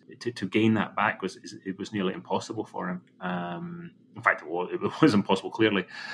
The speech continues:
But, um, yeah, it, it's, it's very difficult. And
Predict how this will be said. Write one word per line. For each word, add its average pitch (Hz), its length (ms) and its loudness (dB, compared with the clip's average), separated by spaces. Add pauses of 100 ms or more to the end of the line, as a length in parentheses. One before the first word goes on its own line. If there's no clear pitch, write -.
(140)
But, 104 340 8
um, 98 420 8
yeah, - 200 -8
it, - 340 -4
it's, - 320 -6
it's 127 240 -6 (140)
very 113 240 10
difficult. 107 580 0 (300)
And 156 140 -2